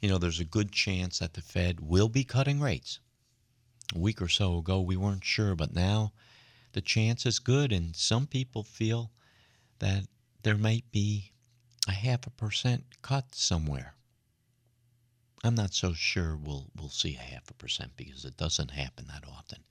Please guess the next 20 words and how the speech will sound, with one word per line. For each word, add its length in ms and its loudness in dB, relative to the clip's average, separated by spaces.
But 160 2
we're 100 2
probably 560 -4
on 140 -2
target 400 -2
for 120 -4
another 320 -2
quarter 340 -6
percent 480 -4
cut 240 -4
in 140 -2
interest 340 -6
rates. 220 -8
That's 180 -4
good 240 0
news 260 0
for 120 -10
the 120 -10
stock 380 -4
market. 340 -10